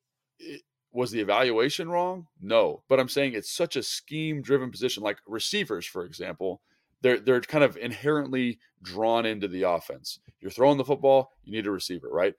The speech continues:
Tight ends, there's a schematic element. You look at Kansas City and the production, uh, Kelce gets.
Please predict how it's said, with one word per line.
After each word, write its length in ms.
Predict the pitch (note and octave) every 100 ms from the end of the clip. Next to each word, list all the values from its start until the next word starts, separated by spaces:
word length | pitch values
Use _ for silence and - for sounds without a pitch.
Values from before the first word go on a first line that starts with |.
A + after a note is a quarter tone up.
| _ _ _
Tight 240 | - F3
ends, 240 | E3+ E3+ C#3
there's 200 | G2+ F#2
a 60 |
schematic 760 | G2+ - A2 F#2+ F#2+ C3 C3 -
element. 320 | D2+ C2+ D2
You 80 | F2
look 160 | C3+ D3+
at 80 |
Kansas 340 | - C#3+ B2 -
City 220 | D#3+ C#3
and 100 | F#2+
the 100 | F2 _
production, 500 | G2+ E2+ A#2 - A2 _ _ -
uh, 140 | F#2 D#2 - _
Kelce 320 | D#3+ F#3 C3+
gets. 300 | F#2 D#2+ -